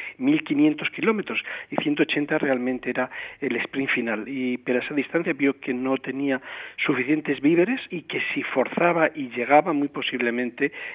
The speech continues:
en la vuelta morirían todos, o al menos moriría alguno de sus hombres, y por tanto decidió dejarlo. Sí, sí, realmente hay que darle un lugar de honor a Shackleton en toda la aventura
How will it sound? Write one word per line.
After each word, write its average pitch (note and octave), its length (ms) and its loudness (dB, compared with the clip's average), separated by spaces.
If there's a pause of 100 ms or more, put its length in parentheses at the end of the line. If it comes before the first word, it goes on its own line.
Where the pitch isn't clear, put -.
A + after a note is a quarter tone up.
(100)
en A#2+ 220 -2
la A2+ 60 0
vuelta A#2+ 320 0
morirían B2 520 -2
todos, D3 320 -4
o D3 100 -2
al A#2+ 100 -4
menos B2+ 300 -4
moriría B2 400 -2
alguno B2 280 -4
de A#2+ 100 -2
sus - 180 -10
hombres, F3+ 280 -6 (340)
y D#3+ 60 -8
por D3 180 0
tanto F3 220 -2
decidió D3+ 520 -2
dejarlo. B2+ 400 -6 (300)
Sí, C#3 180 0
sí, B2+ 100 -2
realmente A#2+ 520 -2 (260)
hay B2+ 140 -6
que C3 200 0
darle C3 400 2
un A#2 220 -2
lugar C#3 300 8
de C3+ 80 2
honor B2+ 240 8
a A#2+ 120 4
Shackleton A#2+ 460 0
en A2 120 -6
toda B2 200 0
la B2 80 4
aventura B2+ 580 2